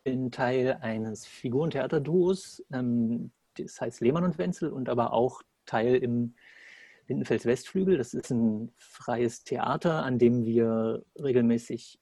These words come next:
Theater veranstalten, und zwar mit Künstlern, die in Leipzig vor-, äh, anwesend sind und mit Künstlern aus, ja, der ganzen Welt, kann man sagen. Also großteils schon aus Deutschland, aber auch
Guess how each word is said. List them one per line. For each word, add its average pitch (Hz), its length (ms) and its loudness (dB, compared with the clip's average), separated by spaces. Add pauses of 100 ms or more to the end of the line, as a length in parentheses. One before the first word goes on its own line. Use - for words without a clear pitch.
(180)
Theater 131 260 -2
veranstalten, 165 600 0
und 127 100 -6
zwar 113 480 -4 (200)
mit - 380 -6
Künstlern, 120 440 0
die 113 340 2
in 120 100 -6
Leipzig - 540 -4 (160)
vor-, 139 360 -4 (380)
äh, 120 140 0 (840)
anwesend 147 560 -2
sind 131 360 -6
und 110 440 -4
mit 117 180 -6 (260)
Künstlern 110 600 -6 (240)
aus, 110 680 -4
ja, 107 240 -4
der 113 100 2
ganzen 117 340 0
Welt, 113 480 6
kann 107 180 -2
man 101 160 0
sagen. 98 440 0
Also 98 260 -2
großteils 123 540 0
schon 135 260 4
aus 120 160 2
Deutschland, 131 440 2
aber 117 580 0
auch - 360 -6